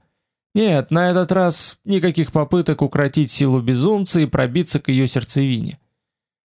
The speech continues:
Я найду брата и тотчас же покину это место. Я оказался в комнате, стены которой состояли из темноты. В комнате плавало несколько горящих свечей, летали феи, безголовые птицы и длинные, похожие на червей, мотыльки.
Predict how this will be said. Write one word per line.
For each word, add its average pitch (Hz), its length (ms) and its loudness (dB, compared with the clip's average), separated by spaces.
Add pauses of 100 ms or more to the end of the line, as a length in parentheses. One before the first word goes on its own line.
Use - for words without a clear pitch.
(200)
Я 190 160 2
найду 196 360 2
брата 143 460 0
и 147 100 2
тотчас 160 460 0
же 160 120 2
покину 139 500 0
это 127 200 0
место. 156 600 0 (1000)
Я 220 180 4
оказался 208 420 2
в - 80 -6
комнате, 196 480 0
стены 175 380 0
которой 160 400 2
состояли 143 560 0
из 131 120 -2
темноты. 143 580 0 (1000)
В - 40 -20
комнате 190 440 2
плавало 147 460 0
несколько 139 440 0
горящих 127 480 0
свечей, 139 680 0 (420)
летали 151 400 2
феи, 143 440 2
безголовые 139 640 0
птицы 147 640 -2
и 147 120 2
длинные, 131 580 2
похожие 143 440 0
на 143 100 0
червей, 135 340 2
мотыльки. 135 600 -2